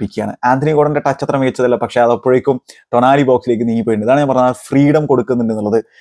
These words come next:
ഏഹ്, കാരണം, ഏഹ്, എഡി ഹവിന്റെ സിസ്റ്റത്തിൽ even നമ്പർ സിക്സിനും ബോക്സിലേക്ക് നീങ്ങി വരാം.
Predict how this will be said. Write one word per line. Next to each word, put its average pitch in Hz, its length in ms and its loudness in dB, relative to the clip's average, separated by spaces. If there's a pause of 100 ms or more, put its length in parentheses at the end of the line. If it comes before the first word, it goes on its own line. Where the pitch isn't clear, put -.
(220)
ഏഹ്, 107 180 2 (340)
കാരണം, 143 220 0 (300)
ഏഹ്, 147 180 0 (440)
എഡി 143 140 2
ഹവിന്റെ 151 220 0
സിസ്റ്റത്തിൽ 151 320 0 (220)
even 156 180 2
നമ്പർ 147 260 2
സിക്സിനും 160 300 -2
ബോക്സിലേക്ക് 147 320 0
നീങ്ങി 151 200 0
വരാം. 113 160 2